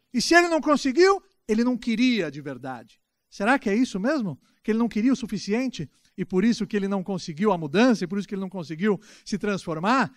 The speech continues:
e por isso que ele não conseguiu realizar o que ele gostaria? Ou existe outros fatores também? Milhões de pessoas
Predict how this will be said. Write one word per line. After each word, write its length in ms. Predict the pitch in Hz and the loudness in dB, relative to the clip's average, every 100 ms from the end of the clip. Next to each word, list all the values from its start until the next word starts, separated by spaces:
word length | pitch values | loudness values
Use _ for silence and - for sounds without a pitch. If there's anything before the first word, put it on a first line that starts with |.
| _ _ 185 | _ _ -8
e 60 | |
por 160 | 180 190 | -2 -2
isso 180 | 190 202 | 0 -2
que 80 | |
ele 80 | 196 | -2
não 100 | 190 | -2
conseguiu 440 | 180 165 170 185 175 | -4 -4 -4 -2 0
realizar 500 | 175 165 143 156 214 | 2 0 -2 0 0
o 60 | |
que 80 | 190 | 0
ele 100 | 165 | -2
gostaria? 680 | 160 143 156 143 311 320 143 _ _ _ _ | -4 -4 -8 -8 -6 -6 -10 _ _ _ _
Ou 220 | 269 277 | 4 8
existe 1000 | 269 240 180 240 269 - - 233 214 165 - _ | 8 6 2 2 2 0 -4 -2 -2 -4 -10 _
outros 560 | 247 226 226 - 196 - | 2 4 4 0 -4 -2
fatores 760 | - 170 - 170 151 135 123 - | 0 0 2 2 4 4 2 0
também? 560 | 143 135 131 117 117 _ 302 | 0 2 0 -2 -8 _ -6
Milhões 840 | 330 302 294 320 392 403 370 262 | -2 4 8 10 10 8 0 2
de 100 | 285 | 2
pessoas 1400 | - 262 - - 269 311 277 185 127 110 - - - - | 6 4 4 4 8 10 8 4 -2 -8 -14 -18 -20 -20